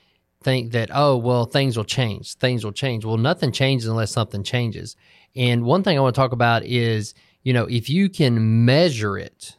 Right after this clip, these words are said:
then you can change it. Like, if you can measure what matters the most,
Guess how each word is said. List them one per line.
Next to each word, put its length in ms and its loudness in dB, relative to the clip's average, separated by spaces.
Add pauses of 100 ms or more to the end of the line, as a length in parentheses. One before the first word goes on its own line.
then 300 -2
you 160 0
can 400 -4
change 460 -4
it. 160 -12 (240)
Like, 240 -2
if 200 -4
you 160 -2
can 320 0
measure 380 2
what 240 -2
matters 380 -2
the 100 -4
most, 540 -2